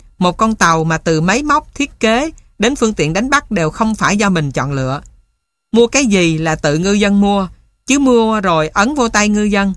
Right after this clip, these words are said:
là người ta không thích. Và ngay lập tức, ông Non đưa ra những bất cập ngay từ những mẫu tàu cá mà Tổng công ty Công nghiệp Tàu thủy S B I C trực thuộc Vinasin vừa chào hàng tại buổi tọa đàm.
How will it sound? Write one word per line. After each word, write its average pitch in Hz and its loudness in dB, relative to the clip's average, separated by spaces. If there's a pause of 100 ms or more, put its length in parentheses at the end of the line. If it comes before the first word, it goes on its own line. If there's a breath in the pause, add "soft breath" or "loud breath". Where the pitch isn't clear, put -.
(100)
là 156 -2
người 143 -4
ta 170 -2
không 175 -6
thích. 269 -6 (720)
Và 180 2
ngay 196 0
lập 185 0
tức, - 0 (160)
ông 208 2
Non 208 2
đưa 196 -2
ra 185 -2
những 180 -2
bất 262 -4
cập 170 0 (200)
ngay 208 0
từ 175 0
những 156 0
mẫu 165 -2
tàu 156 -2
cá 180 -2
mà 247 -2
Tổng 165 -2
công 208 -2
ty 190 -2
Công 175 -2
nghiệp 147 -4
Tàu 147 -2
thủy 147 -6 (920)
S - 0
B 190 0 (220)
I 185 0
C - -2 (460)
trực 180 0
thuộc 170 0
Vinasin 196 2 (280)
vừa 180 2
chào 170 0
hàng 160 -2
tại 147 -2
buổi 165 0
tọa 170 0
đàm. 143 -2